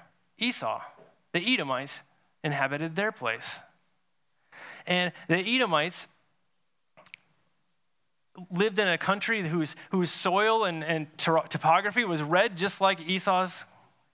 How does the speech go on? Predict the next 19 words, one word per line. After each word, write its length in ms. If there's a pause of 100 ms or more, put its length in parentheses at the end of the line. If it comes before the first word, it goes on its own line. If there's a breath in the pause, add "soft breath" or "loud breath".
(680)
hair. 560 (420)
Edom, 440
red. 340 (920 loud breath)
In 80
fact, 240
for 140
those 220
of 60
you 80
who 60
have 120
seen 280
Indiana 380
Jones 460
and 140
the 40
Temple 300
of 120
Doom, 340